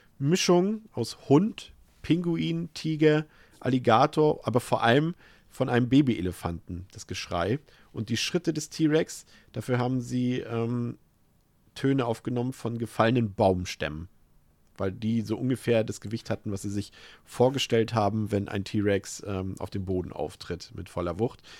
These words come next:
Dann, äh, der Dilophosaurus, äh, von dem haben sie das Geräusch einer Klapperschlange genommen. Immer dann, wenn er mit seinem, mit, mit seinem, wie sagt man, mit seinem, oh, hilf mir mal kurz, Neck auf Deutsch.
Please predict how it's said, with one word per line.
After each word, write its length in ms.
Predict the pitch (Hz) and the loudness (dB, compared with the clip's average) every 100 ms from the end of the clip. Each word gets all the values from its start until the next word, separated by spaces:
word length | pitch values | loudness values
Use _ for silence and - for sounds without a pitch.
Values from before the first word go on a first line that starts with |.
| - - _ | -20 -20 _
Dann, 260 | 107 107 117 | 2 2 0
äh, 180 | 117 | -2
der 200 | 107 110 | 0 0
Dilophosaurus, 1040 | 107 - 110 127 156 127 127 131 156 160 - | -2 -4 0 0 0 0 0 0 -2 -4 -8
äh, 220 | - 120 123 | -6 -6 -8
von 180 | - 120 | -8 -6
dem 180 | 120 120 | -4 -2
haben 160 | 117 | -4
sie 320 | 110 117 113 | -4 -6 -6
das 560 | - 110 113 - - - _ _ _ _ _ | -2 0 0 -4 -14 -18 _ _ _ _ _
Geräusch 380 | 110 110 120 - | 0 2 2 0
einer 180 | 113 | -2
Klapperschlange 600 | 107 - 131 165 - 160 160 | 0 2 2 0 0 0 0
genommen. 360 | 160 160 208 302 _ _ _ _ _ _ | 2 2 0 -6 _ _ _ _ _ _
Immer 140 | - 113 | -4 0
dann, 180 | 110 113 | 0 0
wenn 120 | 110 | 0
er 60 | |
mit 160 | 107 101 | 0 0
seinem, 260 | 113 107 107 | 0 0 -2
mit, 200 | 104 - | -6 -8
mit 120 | 107 | -4
seinem, 380 | - 104 104 104 | -2 0 -2 -4
wie 80 | - | -6
sagt 220 | 98 95 | -8 -6
man, 160 | 110 107 | -6 -6
mit 120 | 104 | -4
seinem, 320 | 101 101 101 107 _ _ _ _ _ _ _ - _ _ _ _ _ _ _ | -4 -2 -4 -6 _ _ _ _ _ _ _ -20 _ _ _ _ _ _ _
oh, 60 | 175 | 4
hilf 180 | 165 - | 4 4
mir 60 | |
mal 100 | 101 | 0
kurz, 340 | - 123 - 113 | 2 0 -2 0
Neck 240 | 110 123 | 2 2
auf 140 | 110 - | 0 2
Deutsch. 340 | 117 139 - | 4 4 0